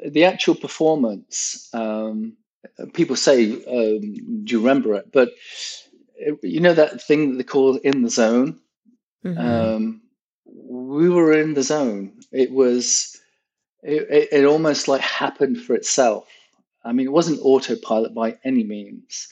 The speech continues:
Speaker 1: but it was very much just the two of us there and then doing what we'd done in every practice, not trying to do it any bigger than we've ever done it before. But certainly, uh, when I look at it now, I look at it from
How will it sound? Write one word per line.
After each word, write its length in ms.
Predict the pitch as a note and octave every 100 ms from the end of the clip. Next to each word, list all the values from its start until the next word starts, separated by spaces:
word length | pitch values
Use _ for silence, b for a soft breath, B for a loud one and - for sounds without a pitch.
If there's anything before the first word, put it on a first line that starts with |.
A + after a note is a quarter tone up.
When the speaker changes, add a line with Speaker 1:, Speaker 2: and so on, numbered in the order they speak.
| B B B B B B
Speaker 1:
but 140 | C#3+ C3
it 80 | C3+
was 220 | B2+ A2+
very 320 | C#3 C3 C3
much 640 | B2+ A#2+ A#2+ - - - B2 -
just 340 | B2 A#2 -
the 80 | A#2+
two 320 | - A#2+ A#2
of 100 | A2
us 240 | A2 G#2+ -
there 300 | A2+ A2+ A2+
and 160 | G#2
then 400 | G#2+ G#2 G2+ G2+ - - A2+
doing 480 | A2+ G#2+ G#2+ G#2 A2
what 180 | A#2+
we'd 360 | G#2+ G#2+ G#2 - -
done 280 | B2 A2 A#2
in 220 | G#2+ A2+
every 300 | C3+ C3 B2+
practice, 500 | - A2 - G#2+ -
not 180 | B2 B2+
trying 200 | D3 B2+
to 60 | -
do 160 | A#2
it 180 | G#2+ - -
any 220 | B2+ C3
bigger 300 | B2 A2+ A2+
than 160 | A2+ A2
we've 180 | G#2 A#2
ever 160 | G#2+
done 180 | A2+ A2
it 100 | G#2+
before. 380 | - - G2 F#2+ - _ B B B B B _
But 400 | - A#2+ A#2+ -
certainly, 840 | - - C#3+ C#3 B2+ B2 A2+ A2+ - _ _ _ _ -
uh, 60 | - - -
when 260 | B2+ B2+ B2
I 60 |
look 240 | A#2+ D3+ D#3+
at 100 | B2
it 140 | A2+
now, 280 | C3 C3 A#2
I 40 | A#2
look 240 | B2+ C3+
at 100 | A#2+
it 140 | A#2
from 240 | - A#2